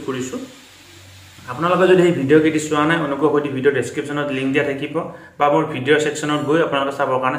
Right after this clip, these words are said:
চেষ্টা কৰিব। গতিকে শ্ৰদ্ধা ছাৰ বাইদেউসকল বা আন আন কৰ্মচাৰীসকলৰ কাৰণে যিসকলে ইতিমধ্যে ভাবিছে যে কি আপোন ঘৰ loan ল'ম আৰু নিজৰ এটি সুন্দৰ ঘৰ প-, বনাম,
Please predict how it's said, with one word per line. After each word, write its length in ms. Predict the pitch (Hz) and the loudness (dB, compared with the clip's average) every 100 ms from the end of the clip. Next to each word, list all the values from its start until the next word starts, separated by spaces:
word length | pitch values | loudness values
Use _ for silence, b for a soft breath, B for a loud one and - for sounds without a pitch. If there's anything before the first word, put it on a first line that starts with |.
| 147 | -6
চেষ্টা 200 | 127 127 | -6 -4
কৰিব। 180 | 120 107 104 B B B - | -4 -4 -8 B B B -12
গতিকে 300 | 131 151 185 185 | -10 -6 -6 -4
শ্ৰদ্ধা 220 | 143 151 151 | -2 0 0
ছাৰ 100 | 147 | 2
বাইদেউসকল 480 | 147 147 147 151 160 - B B 143 | 2 4 2 2 -2 -4 B B -4
বা 80 | 139 151 | 0 2
আন 80 | 190 190 | 2 0
আন 60 | 185 | -2
কৰ্মচাৰীসকলৰ 680 | 170 165 165 156 156 156 156 147 | -2 -2 -2 -4 -2 -2 -2 -2
কাৰণে 180 | 147 135 120 | -4 -4 -4
যিসকলে 440 | 135 139 156 160 170 135 | -6 -4 -2 -2 -4 -6
ইতিমধ্যে 400 | 147 143 135 151 123 | -8 -8 -4 -4 -4
ভাবিছে 340 | 127 131 151 143 | -4 -6 -6 -4
যে 60 | 147 | -4
কি 60 | 156 123 | -4 -4
আপোন 220 | 160 151 147 | -4 -8 -6
ঘৰ 140 | 143 139 131 | -4 -4 -4
loan 140 | 135 131 | -4 -2
ল'ম 160 | 127 156 160 B B B - | 0 -2 -6 B B B -6
আৰু 100 | 139 139 | -4 -2
নিজৰ 200 | 135 143 143 | 0 2 2
এটি 160 | 135 147 139 | 0 -4 -4
সুন্দৰ 300 | 165 170 190 196 151 | -2 -2 2 2 4
ঘৰ 120 | 147 147 | 0 0
প-, 140 | 143 127 | 0 2
বনাম, 300 | 123 139 | 2 2